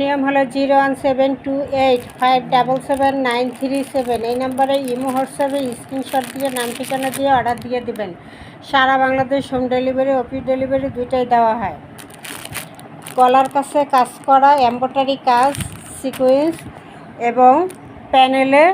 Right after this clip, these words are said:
এমব্রয়ডারি কাজ। সুতির ভিতরে একটা ড্রেস, এই যে এমব্রয়ডারি কাজ করা, দেখছেন? এমব্রয়ডারি কাজ এবং সিকোয়েন্স দুইটা করা, এমব্রয়ডারি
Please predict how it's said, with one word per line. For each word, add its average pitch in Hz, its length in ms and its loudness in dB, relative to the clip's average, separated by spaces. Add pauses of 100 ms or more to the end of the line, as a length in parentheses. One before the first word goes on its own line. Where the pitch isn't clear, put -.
(440)
এমব্রয়ডারি 254 500 2 (100)
কাজ। 190 180 -4 (2500)
সুতির 262 340 -6 (100)
ভিতরে 277 400 4 (1080)
একটা 247 180 -2 (100)
ড্রেস, 240 320 -2 (100)
এই 214 160 -4
যে 185 80 -6 (640)
এমব্রয়ডারি 269 460 2 (120)
কাজ 240 140 2 (120)
করা, 214 260 0
দেখছেন? 269 340 -4 (500)
এমব্রয়ডারি 269 440 -2 (100)
কাজ 277 140 4 (140)
এবং 247 120 -2 (140)
সিকোয়েন্স 269 360 -2 (100)
দুইটা 233 280 -2
করা, 175 180 -4 (3000)
এমব্রয়ডারি 277 480 0